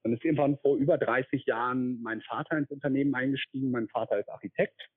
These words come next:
und hat ihn dann unterstützt und hat zum einen natürlich die Planung,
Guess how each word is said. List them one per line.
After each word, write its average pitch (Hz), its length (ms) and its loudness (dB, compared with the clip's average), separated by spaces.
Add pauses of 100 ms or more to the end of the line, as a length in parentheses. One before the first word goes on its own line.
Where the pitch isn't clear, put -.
(100)
und 135 140 -10
hat 123 140 -4
ihn 131 140 -4
dann 127 160 0
unterstützt 123 560 -8
und 113 100 -2
hat 110 180 -4
zum 104 140 0
einen 117 400 4
natürlich 113 600 -2 (400)
die 110 120 -18
Planung, 131 720 0